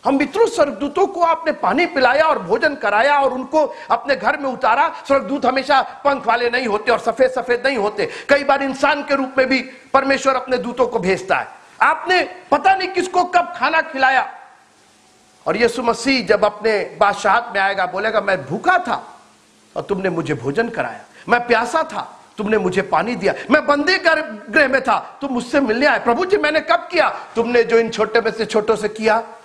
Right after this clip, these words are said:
"अरे ये, लेकिन प्रभु जी मैंने," "कोई बात नहीं, मेरा वचन कहता है कि अपनी रोटी जल के ऊपर डाल और बहुत दिन के बाद तू उसे पाने पाएगा।"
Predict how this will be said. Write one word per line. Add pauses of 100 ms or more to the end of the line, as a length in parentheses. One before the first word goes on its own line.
(140)
"अरे
ये, (240)
लेकिन
प्रभु
जी
मैंने," (420)
"कोई
बात
नहीं, (340)
मेरा
वचन
कहता
है
कि
अपनी
रोटी
जल
के
ऊपर
डाल (760)
और
बहुत
दिन
के
बाद
तू
उसे
पाने
पाएगा।"